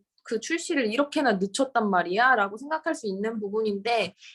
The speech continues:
그 필름이 없다면은 빠르게 이게 산패가, 산화가 될 수도 있고, 어, 불편한 부분이 있을 수 있는데 이 하나,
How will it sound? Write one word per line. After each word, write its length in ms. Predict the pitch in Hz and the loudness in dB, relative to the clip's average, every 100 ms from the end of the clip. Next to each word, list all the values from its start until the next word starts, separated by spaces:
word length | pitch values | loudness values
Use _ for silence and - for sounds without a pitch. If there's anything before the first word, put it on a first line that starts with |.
| _ | _
그 360 | - 220 214 208 | 2 4 6 4
필름이 440 | - 349 403 415 269 | 2 2 4 4 2
없다면은 1040 | 180 - 277 269 247 214 208 208 196 180 | 0 2 2 2 0 -2 -2 -4 -4 -4
빠르게 420 | 196 339 392 320 233 | 0 2 0 -2 -2
이게 200 | 196 190 | -2 -6
산패가, 600 | 311 339 349 349 320 247 | -6 -6 -2 0 2 0
산화가 440 | - 381 403 311 | 0 0 0 0
될 140 | 214 185 | -2 -4
수도 240 | 233 220 | -6 -4
있고, 640 | 185 - 175 175 190 175 - - - - - | -4 -4 -2 0 0 -4 -6 -16 -20 -18 -6
어, 140 | 185 | -6
불편한 480 | 185 208 285 285 269 | -4 -6 0 2 0
부분이 380 | 233 190 214 185 | 0 0 2 2
있을 200 | 175 208 | 0 -4
수 120 | 190 | -4
있는데 640 | 175 170 180 226 220 165 185 _ _ | -4 -4 -2 2 2 2 -4 _ _
이 140 | 233 | 0
하나, 680 | 285 339 370 381 370 349 339 | 2 2 4 4 4 2 -2